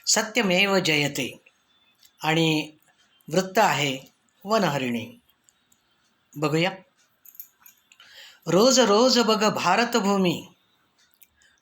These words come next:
रोज रोज बघ भारतभूमी, भ्रष्ट कृतींनी खंग आहे खंगत.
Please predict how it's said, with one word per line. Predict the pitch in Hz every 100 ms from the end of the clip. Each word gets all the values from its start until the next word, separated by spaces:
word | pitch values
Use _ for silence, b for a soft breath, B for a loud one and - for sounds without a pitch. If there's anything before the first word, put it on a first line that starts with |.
| -
रोज | 165 202 247
रोज | 220 170 196 240
बघ | 233 202 202
भारतभूमी, | 196 156 196 240 240 175 180 156 156 180 - B B B -
भ्रष्ट | 202 - -
कृतींनी | 254 190 185 214 233 214 196 -
खंग | 196 214 214 214 -
आहे | 175 196 220 208 208
खंगत. | 202 190 180